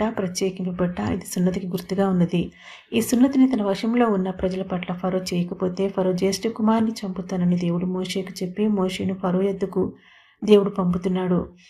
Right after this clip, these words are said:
మోషే తన భార్య అయిన సిప్పోరను తన కుమారుని తీసుకొని ఐగుప్తుకు వెళ్లే మార్గం మధ్యలో ఉన్నప్పుడు దేవుడు మోషేను చంపాలని చూశాడు. కారణం ఏమిటంటే తన కుమారునికి సున్నతి చేసే విషయంలో మోషే అలక్ష్యం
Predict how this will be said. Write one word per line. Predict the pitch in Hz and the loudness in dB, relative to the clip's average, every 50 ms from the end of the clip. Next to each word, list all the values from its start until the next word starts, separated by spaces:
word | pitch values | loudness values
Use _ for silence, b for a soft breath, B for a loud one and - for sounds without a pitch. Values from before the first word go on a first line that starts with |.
| b b b - | b b b 0
మోషే | 208 220 254 254 262 269 254 | 4 6 6 6 6 4 2
తన | 254 226 202 | 4 2 0
భార్య | 196 190 196 196 208 220 220 | 2 2 2 2 2 2 2
అయిన | 214 202 190 190 | 0 0 0 -2
సిప్పోరను | 180 185 196 185 - - 208 202 190 185 185 202 | -2 -4 -4 -8 -6 -4 -4 -2 -2 0 -2 -2
తన | 208 214 202 190 | 0 0 0 -2
కుమారుని | 180 180 190 190 196 202 202 208 208 | -2 -2 -2 0 0 2 2 0 0
తీసుకొని | - 185 185 180 - - 190 185 196 214 208 | -2 -2 -4 -4 -4 -2 -2 0 0 2 4
ఐగుప్తుకు | 202 202 202 208 - - - 220 220 | 4 4 4 4 0 -2 -2 2 2
వెళ్లే | 202 190 185 190 180 | 4 4 4 2 2
మార్గం | 175 185 175 180 180 196 185 | 2 2 2 2 2 2 2
మధ్యలో | 185 185 180 - 202 202 220 226 | 2 2 2 2 2 4 6 6
ఉన్నప్పుడు | 214 196 190 175 185 185 175 180 175 175 | 6 4 2 0 0 0 0 0 2 4
దేవుడు | 175 202 190 190 185 185 | 4 4 6 4 4 2
మోషేను | 180 180 185 185 185 - 185 175 180 | 2 2 0 0 0 -2 0 0 0
చంపాలని | 180 180 185 175 175 175 185 185 175 175 175 175 | 0 0 0 0 0 2 2 2 2 2 2 2
చూశాడు. | 175 180 175 175 - 180 170 165 180 170 - - B B B B B B B | 0 -2 -4 -4 -2 -2 -2 0 0 -2 -4 -6 B B B B B B B
కారణం | - 220 220 214 208 226 220 214 | 4 4 6 6 6 4 4 4
ఏమిటంటే | 196 196 190 180 190 180 180 180 208 214 | 4 2 0 -2 -2 -2 0 2 0 0
తన | 208 214 208 196 | 2 0 -2 -2
కుమారునికి | 185 - 196 202 214 220 220 214 214 - 196 190 | 0 0 2 4 4 4 4 2 0 0 -2 -4
సున్నతి | - - 190 190 196 190 - - 190 | -4 -2 -2 -2 -2 -2 -4 -4 -2
చేసే | 185 175 190 190 | -2 -2 -2 -2
విషయంలో | 175 180 175 - 196 185 180 190 202 | 0 0 -2 -2 -2 -2 0 2 2
మోషే | 196 185 185 185 180 185 - | 2 2 2 2 0 0 -4
అలక్ష్యం | - - 190 180 190 185 185 - 202 185 | -4 -2 0 0 0 0 -2 -4 -4 -4